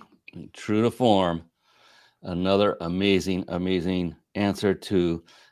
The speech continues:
a very profound question. And the, the cool thing about that question is, I can't, this is amazing. I've been doing this for a number of years now, and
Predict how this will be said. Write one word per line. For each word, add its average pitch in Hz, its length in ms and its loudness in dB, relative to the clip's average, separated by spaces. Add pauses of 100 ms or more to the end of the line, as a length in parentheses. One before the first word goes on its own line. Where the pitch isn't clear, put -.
a 90 120 2
very 98 320 6
profound 101 840 2 (140)
question. 92 640 0 (380)
And 95 340 0
the, 98 140 -2
the 110 180 4
cool 170 240 6
thing 131 220 6
about 104 300 4
that 95 200 -2
question 95 640 0
is, 90 500 -2 (720)
I 98 140 2
can't, - 200 -4
this 104 220 2
is 101 140 2
amazing. 95 380 2
I've 92 60 0
been 95 140 2
doing 101 200 2
this 92 140 -4
for 92 360 0
a 95 80 -4
number 98 340 0
of 82 100 -4
years 87 300 -4
now, 80 380 -6
and 85 260 -4